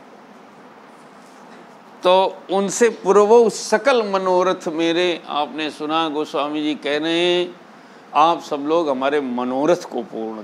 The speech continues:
करें, है ना? विस्तार से सुना। मनोरथ उनका क्या है कि मेरी कविता, है ना, रसवती हो, हो, हमारी बुद्धि सुंदर हो, जिससे मैं ऐसी कविता क-, की रचना कर पाऊँ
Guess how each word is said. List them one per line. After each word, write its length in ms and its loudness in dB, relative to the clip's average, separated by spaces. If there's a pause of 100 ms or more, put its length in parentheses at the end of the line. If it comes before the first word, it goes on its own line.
करें, 240 -12 (1300)
है 140 -12
ना? 240 -8 (1300)
विस्तार 500 0
से 180 -8
सुना। 340 -6
मनोरथ 580 -2
उनका 320 -4
क्या 280 -2
है 380 -2 (800)
कि 120 -2
मेरी 340 0
कविता, 840 0 (920)
है 120 -8
ना, 180 -6
रसवती 760 -4
हो, 100 0
हो, 680 2 (2500)
हमारी 360 2
बुद्धि 400 -2
सुंदर 460 0
हो, 140 2
जिससे 380 -2
मैं 320 2
ऐसी 240 0
कविता 500 0
क-, 240 -4
की 80 0
रचना 400 -2
कर 180 -2
पाऊँ 460 -2